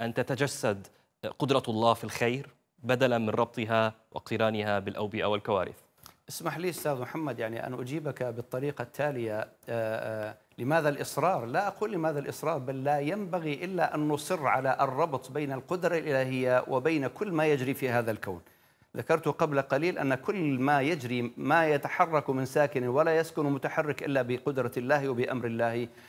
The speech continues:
Speaker 2: سبحانه وتعالى. ودعني قبل أن أكمل لك أن أجيب الأخ الضيف قبل، آه، الشيخ سمير في قوله أن الدين لا يتدخل إلا أن يبدي رأيه. أنا أريد أن أسأل ضيفك الكريم، آه، آه، آه، ل-، لنعالج أصل المشكلة.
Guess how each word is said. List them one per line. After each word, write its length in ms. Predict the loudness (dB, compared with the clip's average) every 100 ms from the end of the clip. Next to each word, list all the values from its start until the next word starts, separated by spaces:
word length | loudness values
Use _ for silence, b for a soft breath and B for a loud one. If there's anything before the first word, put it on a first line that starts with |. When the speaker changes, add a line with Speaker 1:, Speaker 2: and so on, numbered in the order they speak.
| B -6
Speaker 2:
سبحانه 440 | -6 2 2 2
وتعالى. 380 | 0 2 2 2
ودعني 340 | 4 4 2
قبل 260 | 2 4 6
أن 100 | 4
أكمل 380 | 0 -2 0 0
لك 180 | 0
أن 180 | -2 0
أجيب 240 | 0 0 0
الأخ 320 | 0 0 -2 -6
الضيف 480 | 0 0 0 -4 -14 b b _
قبل، 260 | 0 2 4
آه، 300 | 6 8 6
الشيخ 320 | 2 -2 -2
سمير 480 | -2 0 2 2 0
في 180 | -2 0
قوله 420 | 2 2 0 0
أن 140 | 0
الدين 240 | 0 0 4
لا 140 | 4
يتدخل 400 | 4 0 2 0
إلا 400 | 2 2 4 4
أن 140 | 2 2
يبدي 420 | 0 0 2 2
رأيه. 300 | 2 -2 -2 2
أنا 200 | 4 6
أريد 240 | 4 2
أن 140 | 0 0
أسأل 360 | -2 2 0 0 B B _
ضيفك 340 | 4 4 4 -4
الكريم، 580 | 0 2 4 4 2 -2 B B B -12 0
آه، 40 |
آه، 460 | 2 4 2 4 4
آه، 40 |
ل-، 420 | 4 -2 -2 0 2
لنعالج 680 | 6 8 8 8 6 0 0
أصل 260 | -2 0 0
المشكلة. 540 | 2 2 0 -2 -4